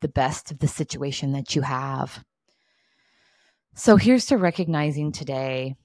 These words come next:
that wherever you go, there is life. Wherever you connect with people,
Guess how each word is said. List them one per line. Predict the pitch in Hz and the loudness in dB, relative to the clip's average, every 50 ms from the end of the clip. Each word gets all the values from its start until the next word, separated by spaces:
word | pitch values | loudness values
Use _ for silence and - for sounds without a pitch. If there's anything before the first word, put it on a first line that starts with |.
| _ _ | _ _
that | 151 147 139 135 139 139 - - _ _ - | -4 -2 0 2 2 0 -2 -6 _ _ -2
wherever | 156 165 175 180 175 190 208 196 185 190 | 2 4 6 8 8 8 6 6 4 2
you | 180 165 156 156 151 | 0 2 2 0 0
go, | - - 139 131 127 127 120 131 117 90 80 143 _ _ _ _ _ | 0 0 0 2 2 0 0 -2 -4 -6 -10 -14 _ _ _ _ _
there | 165 160 156 151 | 2 4 4 4
is | 147 135 - | 2 0 -4
life. | 135 131 139 139 135 135 131 120 - - - - - - - _ _ _ _ _ _ _ _ _ _ | -8 -10 -8 -8 -8 -8 -8 -12 -16 -20 -20 -20 -20 -20 -20 _ _ _ _ _ _ _ _ _ _
Wherever | - 156 147 151 160 160 160 156 156 156 - - _ _ _ _ _ _ - 175 175 175 165 175 175 170 160 160 160 160 - - | -10 -8 -4 -2 0 0 2 2 2 0 0 -4 _ _ _ _ _ _ 0 2 2 2 2 2 0 2 2 0 0 -2 -4 -8
you | - 160 160 170 165 156 - | -8 -6 -4 -2 -4 -4 -4
connect | - - 135 160 151 151 151 160 - - _ - - - | -4 -2 -2 0 0 -2 -2 -4 -4 -8 _ -20 -12 -8
with | 165 151 - - | -8 -8 -8 -10
people, | - - - 185 - - 165 135 123 110 - | -10 -6 -6 -4 -2 -2 -2 -2 -2 -4 -6